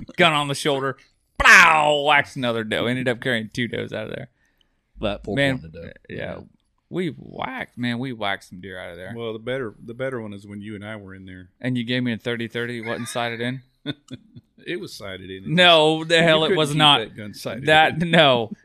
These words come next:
Speaker 1: you could, yeah, you couldn't keep that gun sighted in.
Speaker 3: <laughs>
Speaker 1: You would sight it in, and then it would just come unsighted by itself. 'Cause I shot, like, five times. <laughs> And then finally hit it at the very end of the food plot and only managed to hit it in the front leg.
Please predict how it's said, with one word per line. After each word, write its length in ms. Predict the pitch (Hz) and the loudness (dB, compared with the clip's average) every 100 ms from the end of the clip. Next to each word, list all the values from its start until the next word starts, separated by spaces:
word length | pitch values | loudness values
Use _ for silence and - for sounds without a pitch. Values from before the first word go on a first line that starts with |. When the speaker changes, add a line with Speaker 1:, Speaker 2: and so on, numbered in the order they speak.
| - | -14
Speaker 1:
you 220 | 151 220 | -2 0
could, 240 | 180 - 170 | 0 -4 -2
yeah, 140 | 139 | -2
you 180 | 123 156 | -2 -6
couldn't 480 | 156 185 196 170 - | 0 0 0 -6 -10
keep 220 | - 127 | -8 -4
that 160 | 113 104 | -4 -2
gun 220 | 107 104 | -4 -6
sighted 360 | 101 98 95 98 | -6 -6 -6 -8
in. 260 | 87 87 - _ _ - | -10 -10 -12 _ _ -12
Speaker 3:
<laughs> 140 | 135 - - - _ | -12 -12 -14 -16 _
Speaker 1:
You 200 | 147 160 | 0 2
would 160 | 143 | 0
sight 280 | - 156 151 | 0 4 6
it 100 | 139 | 6
in, 320 | 135 139 147 147 | 4 2 0 -2
and 140 | 120 | -2
then 120 | 123 127 | 0 -2
it 140 | 123 | -2
would 180 | 127 120 | -4 -6
just 240 | 123 117 | -8 -8
come 200 | - 127 | -6 -6
unsighted 680 | 120 131 127 - 123 120 101 | -4 -6 -8 -2 -2 -2 -4
by 140 | 110 101 | -4 -4
itself. 400 | - 127 107 95 _ _ _ _ | -4 -6 -6 -8 _ _ _ _
'Cause 100 | - 131 | -4 -2
I 60 | |
shot, 280 | 127 165 147 | 0 4 4
like, 180 | 131 117 | 4 -2
five 420 | - 117 135 131 | -4 -2 0 0
times. 520 | - 117 110 67 - _ _ _ | -2 -6 -6 -10 -16 _ _ _
<laughs> 80 | - _ _ - _ _ - _ _ - | -18 _ _ -20 _ _ -20 _ _ -4
And 160 | 135 | 0
then 140 | 135 127 | 0 -2
finally 580 | - 170 185 190 170 143 | -2 4 6 6 4 6
hit 160 | 147 | 4
it 160 | 131 107 | 2 -2
at 140 | 117 | -4
the 80 | 120 | -6
very 720 | 110 117 131 160 190 180 175 | -8 -4 2 4 4 2 0
end 240 | 165 170 165 | -2 -4 -4
of 80 | |
the 80 | 139 | -6
food 280 | 123 147 147 | -4 -4 -2
plot 320 | 113 104 104 - | -2 -2 -2 -4
and 140 | 127 | -2
only 220 | 135 156 | -2 -2
managed 320 | 143 139 139 123 | -2 -2 -2 -2
to 80 | |
hit 80 | 123 | 0
it 60 | 139 | 0
in 80 | 104 | 0
the 80 | |
front 280 | 107 139 104 | -4 -2 -2
leg. 300 | 123 101 101 | -2 -2 -4